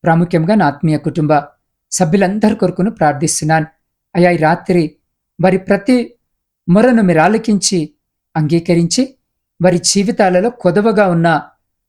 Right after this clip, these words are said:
ప్రతిదీ సమృద్ధికరముగా బిడ్డలకు దయచేసి, ఈ గాఢాంధకారమైన చీకటిలో మేము నిద్రించినగా,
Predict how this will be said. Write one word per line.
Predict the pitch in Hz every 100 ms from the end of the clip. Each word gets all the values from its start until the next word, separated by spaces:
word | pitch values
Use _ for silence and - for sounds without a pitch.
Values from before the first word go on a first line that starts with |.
| _ -
ప్రతిదీ | 196 226 185
సమృద్ధికరముగా | 233 170 185 185 208 202 180 165 156 - - _ _ _
బిడ్డలకు | 147 180 160 156
దయచేసి, | 143 151 151 180 170 269 - _ _ _ _ -
ఈ | 190
గాఢాంధకారమైన | 165 180 226 214 208 190 185 170 156
చీకటిలో | - 220 220 196 190 170 - _ _ _ _ -
మేము | 185 175
నిద్రించినగా, | 147 165 175 - 165 165